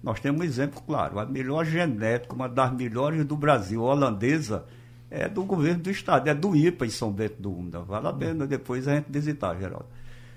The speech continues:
A Arco Verde, Girolando, nós temos uma genética fantástica.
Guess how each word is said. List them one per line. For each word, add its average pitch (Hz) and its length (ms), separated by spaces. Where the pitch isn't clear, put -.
A 98 760
Arco 147 220
Verde, 120 560
Girolando, 135 760
nós 147 260
temos 175 320
uma 156 180
genética 127 600
fantástica. 117 840